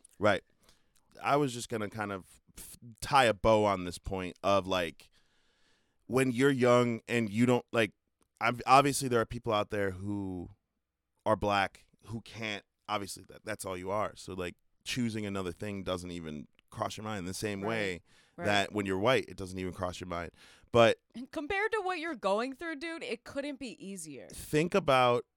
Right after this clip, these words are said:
Speaker 1: think about this. If you, uh, black people are very proud, at least the ones I know, again, blanketed statement people, they're very proud of being black. And I think that when it comes to the negative sides of it,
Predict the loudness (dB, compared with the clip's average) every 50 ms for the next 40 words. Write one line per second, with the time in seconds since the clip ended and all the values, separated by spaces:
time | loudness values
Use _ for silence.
0 | _ _ _ _ -8 -6 -4 -2 0 2 4 4 4 4 2 -2 -6 -6 -6 -6
1 | -10 -14 -14 -16 -18 _ _ _ _ _ _ _ _ _ _ _ _ _ _ _
2 | _ _ _ _ _ _ _ _ _ _ -4 -2 -2 -2 -2 -6 -12 -12 -8 -4
3 | -2 -2 0 0 0 0 0 -2 -2 -4 -6 -10 -14 _ _ _ _ _ _ _
4 | _ _ -6 -6 -6 -4 0 2 2 2 2 0 -2 0 2 2 4 2 2 0
5 | -2 -2 0 2 4 4 4 2 0 -2 -4 -4 -4 -4 -4 -4 -2 -2 -2 -2
6 | -4 -6 -8 -10 -12 -14 -14 -10 -6 -6 -6 -6 -8 -8 -10 -10 -10 -10 -12 -12
7 | -12 -14 -14 -14 -14 -16 -18 -18 -18 -16 -16 -16 -18 -18 _ _ _ -20 -20 _
8 | _ _ -8 -2 0 0 0 0 0 0 2 4 6 6 6 6 4 0 -4 -6
9 | -10 -8 -6 -4 -4 -4 -6 -8 _ _ _ _ _ _ _ _ -2 2 2 4
10 | 4 2 2 -2 -4 -6 -6 -4 -6 -6 -4 -2 0 2 2 2 2 0 -4 _
11 | _ _ _ _ _ _ _ _ _ _ _ _ -12 -8 -4 0 2 2 2 2
12 | 2 0 -2 -4 -4 -4 -2 -2 -4 -6 -8 -8 -8 -4 -2 -2 -2 0 0 -2
13 | -2 -2 -4 -6 -6 -6 -6 -4 -2 0 0 0 -2 -4 -6 -4 -4 -4 -6